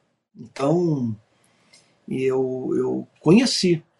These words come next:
o drama daquele que só vê obstáculo na vida para a sua ascensão social, embora tenha que admitir, eu nunca passei fome,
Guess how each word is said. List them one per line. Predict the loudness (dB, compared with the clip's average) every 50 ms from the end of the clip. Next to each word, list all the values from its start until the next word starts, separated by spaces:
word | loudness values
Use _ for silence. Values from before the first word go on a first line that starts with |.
| _ _ _ _ _
o | -8 -6
drama | -4 0 0 2 2 2 2 0 0 -2 -2 -4 -6
daquele | -8 -8 -8 -10 -10 -8 -6 -2 -2 0 0 -2 -4
que | -6 -4
só | -2 0 0 0
vê | 0 0 2
obstáculo | 2 2 2 2 -2 -4 -4 -2 0 2 2 2 0 -4 -10 -10 -8
na | -6 -6 -6
vida | -6 -6 -8 -8 -8 -8 -10 -12 -14 -14 _ _ _ _ _ _ _ _ _
para | -10 -8 -8 -8
a |
sua | -6 -2 -2 -2
ascensão | -2 -2 -2 -4 -4 -4 -6 -6
social, | -6 -6 -6 -4 -4 -4 -4 -4 -4
embora | -4 -4 -4 -2 -2 -2 -2 -2 -2 -2 -4 -8 _
tenha | -2 -2 0 0 -2 -4 -6
que | -8 -10 -4 0 0 0
admitir, | 0 -2 -6 -8 -6 -6 -6 -6 -8 -8 -6 -6 -6 -8 -12 -18 _ _ -10
eu | -8 -8 -8 -8
nunca | -8 -8 -8 -8 -8 -8 -8 -10 -8
passei | -8 -8 -10 -8 -8 -10 -10
fome, | -10 -10 -10 -8 -8 -8 -10 -10